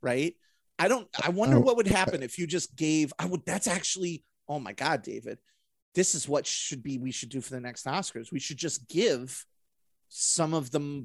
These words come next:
Speaker 1: f-, most famous filmmakers in the world an iPhone, tell them to make a five-minute short film. Give it to
Speaker 2: There you
Speaker 1: Spielberg,
Speaker 2: go.
Speaker 1: give it to Campion, give it to Soderbergh, give it to Zack Snyder, give it to Michael Bay. No green screen, go out in the world and make, make a movie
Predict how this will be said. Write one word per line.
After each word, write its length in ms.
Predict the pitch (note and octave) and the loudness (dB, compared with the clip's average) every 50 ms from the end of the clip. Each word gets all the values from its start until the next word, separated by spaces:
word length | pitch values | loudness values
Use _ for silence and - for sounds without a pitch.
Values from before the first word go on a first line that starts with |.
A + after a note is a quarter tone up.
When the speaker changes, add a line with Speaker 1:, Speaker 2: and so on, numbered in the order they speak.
| - - C#3+ | -12 -14 -16
Speaker 1:
f-, 160 | B2+ - - | -14 -12 -6
most 320 | D3 D3+ D3+ C#3+ - - - | -2 -2 0 0 -2 -4 -4
famous 420 | - - D3+ D3 D3 D3 C3+ - | -2 -2 -2 0 0 -2 -4 -4
filmmakers 540 | - - D#3+ D3+ D3 C#3+ C3 - C#3+ C3+ A#2 | -4 -4 -4 -4 -4 -4 -4 -4 -4 -4 -4
in 80 | C3+ B2+ | -4 -6
the 80 | B2 | -4
world 300 | A#2+ B2 D3 E3+ D#3 C3+ | -2 0 2 2 2 0
an 80 | C#3 B2 | 0 0
iPhone, 560 | B2+ E3+ G#3 - - - A2+ A2 G#2+ B2 A#2+ - _ _ _ _ _ _ - | 0 0 0 -2 -4 -8 -10 -10 -12 -14 -16 -18 _ _ _ _ _ _ 0
tell 120 | - F3 | 0 0
them 60 | E3+ E3+ | 2 0
to 40 | E3+ | 0
make 180 | D#3+ E3 D#3 | -2 -2 -2
a 60 | - - | -2 -2
five-minute 460 | - E3 C#3+ C#3 B2+ C3+ B2+ B2+ B2 | 0 2 2 2 2 -2 -6 -6 -6
short 260 | - - F3 F#3 - | -6 -4 -4 -6 -6
film. 260 | - - A#2+ F2+ D2 - _ _ _ _ _ _ _ _ _ _ _ _ _ _ - | -8 -12 -14 -16 -16 -18 _ _ _ _ _ _ _ _ _ _ _ _ _ _ 2
Give 160 | E3 E3+ D#3+ | 2 2 2
it 80 | - - | 2 -2
to 80 | C#3 | -4
Speaker 2:
There 20 | - | -4
you 40 | - - - G3 - A2 | -4 0 4 6 6 8
Speaker 1:
Spielberg, 180 | G#2 G#2 C3 | 8 8 8
Speaker 2:
go. 60 | B2+ | 8
Speaker 1:
give 100 | A2 - C#3+ | 6 4 0
it 80 | C3+ | -4
to 80 | - D3+ | -8 -10
Campion, 520 | - - E3 E3 E3+ E3 - F3 E3+ E3 | -10 -4 -4 -2 -2 -2 -4 -6 -6 -4
give 120 | D3 D3 D3 | -2 -4 -4
it 80 | C#3+ - | -4 -4
to 60 | C#3+ | -4
Soderbergh, 520 | - - - E3 D#3 D#3 D3 C#3 D3+ D3 | -2 0 2 2 2 2 2 0 0 0
give 120 | C3+ C#3+ C3 | 0 -2 -6
it 100 | C3 - | -6 -8
to 80 | - | -8
Zack 280 | C3+ B2 D3 C#3 D3+ - | -4 0 0 0 0 0
Snyder, 340 | - - C#3+ C3+ C3+ C3 C3+ | -4 -6 -4 -2 -2 -2 -2
give 140 | B2 C#3 C3+ | -4 -4 -8
it 60 | - | -8
to 80 | - | -6
Michael 300 | C#3 C3+ C3+ C3 - C#3 | -4 -4 -2 0 2 2
Bay. 420 | A#2+ A#2 C3 B2+ B2 B2 B2 A2+ - _ _ _ _ _ _ _ _ _ _ _ _ _ _ _ _ _ _ - - _ _ _ _ - | 4 4 4 2 0 0 -2 -4 -8 _ _ _ _ _ _ _ _ _ _ _ _ _ _ _ _ _ _ -20 -20 _ _ _ _ -6
No 260 | D3 D3 E3+ F3 F#3 | 0 2 4 4 4
green 280 | D3+ E3 F#3 F3+ E3+ | 2 0 -2 -2 -2
screen, 460 | D#3 - - - E3 D#3 D#3 D3+ C#3+ C3 - | -2 -2 -4 -4 -4 -4 -4 -6 -8 -6 -2
go 160 | - D3+ D3+ | 2 4 4
out 100 | D#3+ D#3+ | 4 4
in 80 | C3 D3 | 2 -2
the 60 | D3 | -4
world 260 | C#3 C#3 C#3 C#3 B2+ B2+ | -2 0 0 0 -2 -4
and 120 | A#2+ A#2+ | -6 -8
make, 240 | B2 A#2+ A2+ - - - _ | -8 -8 -8 -10 -16 -20 _
make 260 | - C3 C3 B2+ - C3 | -10 -6 -6 -6 -4 -4
a 100 | A#2+ A#2+ | -4 -4
movie 420 | B2+ A#2 A#2 A2 - - A2+ | -6 -8 -10 -10 -10 -14 -12